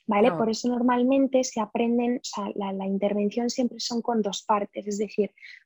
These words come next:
Speaker 1: vamos a tratar de ver cuáles son los detonantes y a resolverlos y vamos a darte recursos para que en un mal momento, en un momento crítico de ansiedad, no te desbordes y sepas llevarlo sin acabar en urgencia, sin salir corriendo, ¿de acuerdo? Pero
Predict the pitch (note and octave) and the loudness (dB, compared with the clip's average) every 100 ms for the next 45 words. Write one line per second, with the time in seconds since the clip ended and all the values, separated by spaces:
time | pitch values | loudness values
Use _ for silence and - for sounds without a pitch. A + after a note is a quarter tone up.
0 | - G#3 A3+ A#3+ A#3 A#3 - C4+ A3+ G#3 | 0 2 4 2 4 2 6 4 4 2
1 | G#3 G#3 G#3+ G#3+ - G#3+ G#3 G#3+ G#3+ G#3+ | 0 0 0 0 -2 -2 -2 -2 0 0
2 | A#3 B3 A#3 A#3+ B3 B3 C4+ C4+ C#4+ D4 | 2 0 -2 -2 -2 0 0 2 0 0
3 | D4+ - G#3+ G#3 G#3+ A#3+ A#3+ - B3 A#3+ | -4 0 2 2 2 2 2 0 -4 -2
4 | - C#4 D4+ - A#3 A3 A3 A3+ C#4+ D4+ | -2 -2 -4 -6 -2 0 2 4 6 6
5 | D#4 D4 B3+ C4 E4 D#4+ C4 C4 A3+ A#3+ | 6 4 2 4 4 2 0 0 2 2
6 | B3 B3+ A#3 G#3+ B3+ C4+ - - A3+ A3+ | 2 2 2 0 2 2 2 -4 -4 -4
7 | A#3 - A#3+ A#3+ - - - - - A#3+ | -6 -6 0 0 -2 -12 -14 -2 8 8
8 | B3+ B3+ B3+ A#3 G#3 A3+ B3 A3+ A3+ A#3+ | 8 8 8 8 6 6 6 6 4 2
9 | - A#3+ - G#3+ A3 G#3 G#3 G#3+ G#3+ G#3 | 0 0 0 -2 -2 0 4 6 6 6
10 | A3+ - A3 A3 - A3 G3 F#3+ F#3+ C4 | 2 0 2 2 0 -8 -6 -4 0 0
11 | C4+ C4+ C4+ C4+ C4+ C4 B3+ B3 - A3+ | 0 0 0 0 0 2 0 -2 2 2
12 | G#3 G#3 G3+ - B3+ C4 B3+ B3+ B3 A#3+ | 4 4 4 4 4 6 4 2 -2 -2
13 | A#3+ - _ _ _ _ - G3+ G#3 G#3 | -6 -10 _ _ _ _ -10 0 2 4
14 | D4 A#3+ A3+ - | 2 4 4 2